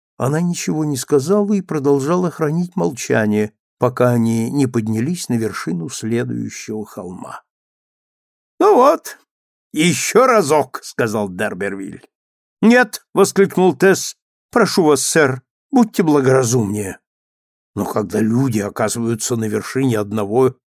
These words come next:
из высочайших холмов в графстве, надо же им спуститься вниз», — возразил Алек. Он ослабил вожжи, и снова они понеслись. Когда их начало швырять из стороны в сторону,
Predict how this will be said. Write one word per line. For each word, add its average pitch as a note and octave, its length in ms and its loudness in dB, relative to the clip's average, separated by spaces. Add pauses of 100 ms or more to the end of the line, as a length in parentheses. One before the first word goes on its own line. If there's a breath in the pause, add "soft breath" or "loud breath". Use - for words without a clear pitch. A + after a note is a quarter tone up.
из B2 180 2
высочайших A#2+ 840 0
холмов B2 560 2
в G#2 160 -10
графстве, B2+ 720 -2 (280)
надо A#3 300 2
же F4 140 4
им D#4+ 100 2
спуститься - 760 2
вниз», — D#4+ 460 0
возразил A#2 600 -2
Алек. F#2 640 -6 (760)
Он F#3+ 180 2
ослабил A#2+ 600 -2
вожжи, A3+ 580 2
и E3+ 40 -6
снова F#3 760 -4
они C#3+ 260 -6
понеслись. - 1040 -12 (1040)
Когда C3+ 320 0
их C3 220 -2
начало C#3 420 -2
швырять C3+ 640 -4
из - 120 -8
стороны B2+ 500 -4
в - 60 -14
сторону, G3+ 580 -4